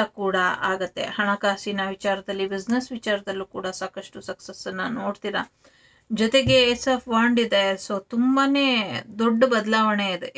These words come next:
Ace of Wand, Ace of Swords, Eight, Ace of Pentacle ಎಲ್ಲವೂ ಕೂಡ ಹೊಸತನನ, ಹೊಸ ಜೀವನನ ನಿಮ್ ಜೀವನಕ್ಕೆ ತರ್ತಾ ಇದೆ ಅನ್ನುವಂಥ ಗ್ಯಾರಂಟಿ ಕೊಡ್ತಾ ಇದೆ. ಹೊಸ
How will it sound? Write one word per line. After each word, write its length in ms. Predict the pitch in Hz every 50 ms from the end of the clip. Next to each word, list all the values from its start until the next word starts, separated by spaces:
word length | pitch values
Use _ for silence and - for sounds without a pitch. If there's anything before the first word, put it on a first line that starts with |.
| 185
Ace 160 | 180 - - 202
of 100 | 196 190 _ _ _ _ _ _ - 185
Wand, 400 | 185 190 185 170 175 175 - -
Ace 200 | 180 196 - - -
of 60 | 185 185
Swords, 540 | - - - 196 196 190 185 185 175 - -
Eight, 540 | 185 185 185 190 - - - - - - 196
Ace 240 | 190 196 - 202 185
of 60 | - _ _ _ _ -
Pentacle 580 | - 190 190 185 - 202 - - 190 180 175 -
ಎಲ್ಲವೂ 340 | - 208 214 220 233 240 233
ಕೂಡ 220 | - 233 214 202 190 196 - _ - - - - - _ _ _ _ -
ಹೊಸತನನ, 720 | 240 240 233 269 262 247 - 262 247 247 254 247 247 247 254 247 240 226 -
ಹೊಸ 220 | - 226 - - 233 220 220 214 202 - 196
ಜೀವನನ 540 | 185 - 226 226 247 247 247 240 226 208 208 202 202 202 196 196
ನಿಮ್ 260 | 202 202 202 202 196
ಜೀವನಕ್ಕೆ 560 | - 208 202 208 208 202 - _ - 196 190
ತರ್ತಾ 440 | 185 - 196 190 185 _ - 190 185
ಇದೆ 260 | 180 180 180 185 185
ಅನ್ನುವಂಥ 460 | 175 175 180 185 180 170 160 175 - 190
ಗ್ಯಾರಂಟಿ 500 | 175 180 185 170 165 175 180 185 185 -
ಕೊಡ್ತಾ 400 | 220 - - - - - - -
ಇದೆ. 180 | - - - - _ _ _ _ - - - - _ _
ಹೊಸ 200 | - 247 254 247